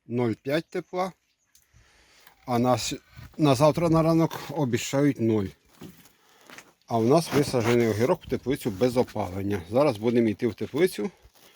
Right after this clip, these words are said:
вона далеченько, і покажемо, що там у нас зроблено. Як кажеться, у нас весна,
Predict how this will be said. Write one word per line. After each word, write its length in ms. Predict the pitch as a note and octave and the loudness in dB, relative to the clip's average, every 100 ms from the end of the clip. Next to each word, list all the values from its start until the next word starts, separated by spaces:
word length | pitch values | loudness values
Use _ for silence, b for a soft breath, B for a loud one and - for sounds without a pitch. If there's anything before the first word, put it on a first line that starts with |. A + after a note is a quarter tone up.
| - | -8
вона 220 | A#2 A#2 | -2 -2
далеченько, 680 | A2 A2 A2 D#3 G#3 A3 G#3+ F3+ _ _ b b b b b b | 0 0 0 2 0 0 -8 -12 _ _ b b b b b b
і 160 | - B2 | -8 -8
покажемо, 720 | - C3 - B2 C#3 B2 B2+ B B B B B B B - | -4 -4 0 0 0 0 0 B B B B B B B -14
що 240 | - B2+ B2+ | -8 -4 -2
там 340 | A#2+ A#2+ B2+ | -2 -6 -6
у 60 | G#2+ | -4
нас 360 | G#2 A2 - - | -4 -4 -8 -16
зроблено. 680 | G#2 G#2 G2+ F2+ F#2+ F#2+ G2 _ _ _ _ _ _ _ _ _ _ _ _ _ _ _ _ b b b b b b b b b b b b b b b b b b _ _ _ | -12 -6 -6 -6 -8 -8 -8 _ _ _ _ _ _ _ _ _ _ _ _ _ _ _ _ b b b b b b b b b b b b b b b b b b _ _ _
Як 240 | A#2 A2 - | -8 -8 -6
кажеться, 400 | C#3+ D3 B2+ C3 | 0 0 2 2
у 60 | |
нас 220 | C#3 C3+ - | 4 4 0
весна, 420 | A#2 - E3+ | -2 4 4